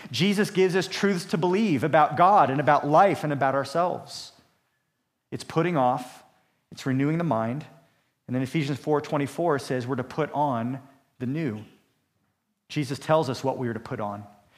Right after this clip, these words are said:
He tells us new attitudes, new behaviors, that we're to trust God and seek his kingdom and direct our hearts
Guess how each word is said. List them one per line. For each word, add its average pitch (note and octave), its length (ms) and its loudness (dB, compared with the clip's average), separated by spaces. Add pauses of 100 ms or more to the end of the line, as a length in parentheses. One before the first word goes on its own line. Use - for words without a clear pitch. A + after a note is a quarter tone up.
(120)
He F3 120 0
tells F3+ 320 4
us D#3 180 -2
new E3 480 0 (180)
attitudes, C#3 800 0
new D3+ 240 0
behaviors, C3+ 1000 -4 (1080)
that C3+ 80 -8
we're C#3+ 140 0
to C#3+ 80 2
trust E3+ 400 -2
God A#2 280 2
and A#2 100 -6
seek E3 280 -4
his D3 140 -6
kingdom B2+ 480 -2
and C3+ 180 -2
direct C3 560 2
our C3+ 140 0
hearts - 500 -2